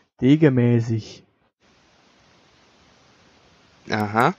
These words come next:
Speaker 1: Degermäßig heißt es tapfer, unterwürfig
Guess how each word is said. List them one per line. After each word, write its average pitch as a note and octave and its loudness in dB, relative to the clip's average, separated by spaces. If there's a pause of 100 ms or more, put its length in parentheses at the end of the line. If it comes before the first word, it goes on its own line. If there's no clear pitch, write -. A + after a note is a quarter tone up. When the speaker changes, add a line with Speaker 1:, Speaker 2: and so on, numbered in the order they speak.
(640)
Speaker 1:
Degermäßig E3 2
heißt A#2+ -4
es B2 -12
tapfer, B3+ 0 (960)
unterwürfig G3 2